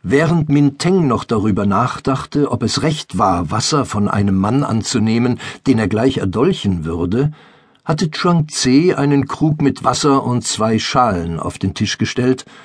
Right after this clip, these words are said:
und sich wieder auf dem Sitzkissen niedergelassen. Min Teng goss Wasser in eine der beiden Schalen. „Genieße dieses Wasser.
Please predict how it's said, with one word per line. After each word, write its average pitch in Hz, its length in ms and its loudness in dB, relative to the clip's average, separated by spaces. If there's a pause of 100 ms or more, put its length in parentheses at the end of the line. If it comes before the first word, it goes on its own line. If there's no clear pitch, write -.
(320)
und 117 160 -2
sich 117 160 -2
wieder 113 240 2
auf 110 140 -4
dem 107 160 0
Sitzkissen 98 600 -2
niedergelassen. 73 760 -4 (880)
Min 107 220 0
Teng 127 460 2 (340)
goss - 320 0
Wasser 90 500 0
in 92 260 0
eine 95 360 0
der 82 200 -4
beiden 78 340 -8
Schalen. 85 680 -8 (400)
„Genieße 185 520 2
dieses 95 420 -8
Wasser. 104 300 -4